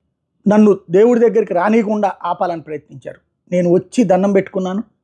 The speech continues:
సంప్రదాయాన్ని గౌరవిస్తున్నానని చెప్పారు, నా మతాన్ని ఇక్కడ లాగారు,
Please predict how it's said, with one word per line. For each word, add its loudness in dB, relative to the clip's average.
సంప్రదాయాన్ని 0
గౌరవిస్తున్నానని -2
చెప్పారు, -10
నా 2
మతాన్ని 2
ఇక్కడ -6
లాగారు, -2